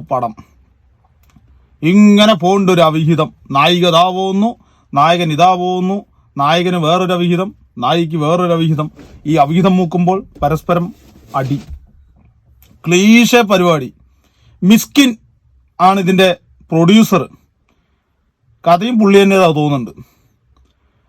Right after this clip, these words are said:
അറിയില്ല, മിസ്കിൻ നമ്മുടെ തുപ്പരിവാലം പറഞ്ഞ പടമൊക്കെ എടുത്തത്, നമ്മുടെ ലിയോയിലെ ഫസ്റ്റ് തുടങ്ങുന്ന ഫൈറ്റിലെ വില്ലനും കാര്യങ്ങളെല്ലാം മിസ്കിനെ തടിച്ചിട്ടുള്ള ആള്.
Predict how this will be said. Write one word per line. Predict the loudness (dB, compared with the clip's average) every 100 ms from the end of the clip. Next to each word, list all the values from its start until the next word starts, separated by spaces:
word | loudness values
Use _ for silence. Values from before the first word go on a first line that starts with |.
| _
അറിയില്ല, | 0 2 2
മിസ്കിൻ | 0 -2 0
നമ്മുടെ | 0 0 -2
തുപ്പരിവാലം | -2 0 2 2 0
പറഞ്ഞ | -4 -4
പടമൊക്കെ | -4 -4 -4
എടുത്തത്, | -6 -6 -6
നമ്മുടെ | -6 -2 -2 -2 -2
ലിയോയിലെ | -2 0 0 0 0
ഫസ്റ്റ് | -6 -6 -6 -8 -10 -20 -20 _ _ _ -10
തുടങ്ങുന്ന | -6 -4 -2
ഫൈറ്റിലെ | -2 -4 -4
വില്ലനും | -2 -2 -2
കാര്യങ്ങളെല്ലാം | -2 -2 -2 -4 -4 -8 -12 -16 -16 _
മിസ്കിനെ | -6 -4 -4
തടിച്ചിട്ടുള്ള | -4 -4 -4 -4 -4
ആള്. | -6